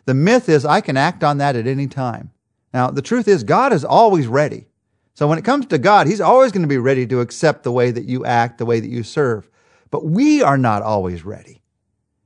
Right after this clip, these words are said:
The fact that I have a sense, a feeling of what I should do today does not mean it's gonna be there tomorrow.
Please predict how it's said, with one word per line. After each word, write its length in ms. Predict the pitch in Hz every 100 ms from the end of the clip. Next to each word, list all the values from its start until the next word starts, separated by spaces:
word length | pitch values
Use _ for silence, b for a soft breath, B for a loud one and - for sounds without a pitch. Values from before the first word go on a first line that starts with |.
| _ _ -
The 140 | 147
fact 340 | - 202 214 165
that 100 | 151
I 60 |
have 200 | 175 160
a 140 | 120 -
sense, 340 | 165 170 -
a 40 |
feeling 340 | - 175 175 143
of 80 | 123
what 140 | 143
I 100 | 135
should 220 | - 117
do 280 | 139 151 139
today 500 | - 117 117 143 139
does 120 | 107
not 200 | 123 143
mean 140 | 131 127
it's 100 | -
gonna 180 | 104
be 160 | 90 117
there 180 | 101 87
tomorrow. 480 | 87 95 95 98